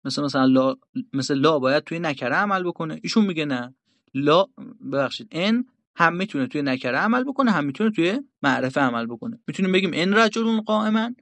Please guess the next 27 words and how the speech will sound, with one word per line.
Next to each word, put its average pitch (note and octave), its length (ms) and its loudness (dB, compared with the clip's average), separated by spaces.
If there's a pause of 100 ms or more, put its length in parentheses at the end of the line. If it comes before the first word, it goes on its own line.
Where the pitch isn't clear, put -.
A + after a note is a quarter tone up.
(260)
می‌تونیم E3+ 260 -4
بگیم: D#3+ 300 2
«ان F3 220 2
زیدون C3 540 2
القائمه»، A3+ 800 2
یا D3+ 120 0
بگیم: G#3 260 2
«ان G#3+ 200 4
زیدون F3 560 0 (200)
قائما». C3 520 2 (1040)
خلاصه D3+ 400 2
هیچ D3+ 220 -6
جور D#3 240 -2
مشکلی E3 600 -2 (280)
نداره، C3 360 0
هیچ C#3 220 -8
شرط C#3+ 280 -2
خاصی G3+ 600 -2 (300)
نداره A#2 320 2
برای A2 220 -10
عمل. A#2 340 -12
اینم C#3 240 -4
از C3+ 200 -6
بحث B2 260 -6 (840)
ان C3 300 0 (640)
می‌فرماید C3 580 -2
که F3 500 -2